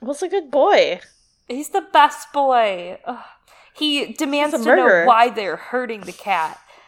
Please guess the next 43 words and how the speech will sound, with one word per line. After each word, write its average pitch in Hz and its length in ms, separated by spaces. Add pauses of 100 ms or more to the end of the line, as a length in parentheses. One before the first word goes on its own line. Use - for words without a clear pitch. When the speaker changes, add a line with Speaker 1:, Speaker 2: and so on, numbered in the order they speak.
Speaker 2:
and 196 180
they 196 100
don't 233 340
answer 165 360
for 156 160
a 139 80
moment, 139 380
but - 200
then 202 280
Angelica 175 540
finally 160 600
is - 200
like, 147 280
"Total 208 280
leader, 147 440 (420)
I 247 120
don't 262 340
think 214 260
that 196 120
you 180 120
know 156 140
shit 220 240
about 190 280
cats, - 460
or 254 160
about 196 220
specters, 165 500
or 214 160
about 208 240
Chitagaze, 180 720
and 165 100
you're 147 120
not 208 460
like 185 220
us, - 220
Will." 151 460 (800)
Speaker 1:
And 233 480
Will 262 240
and 240 120
Lyra 196 380
probably 214 680
somewhere 196 520
internally, 190 760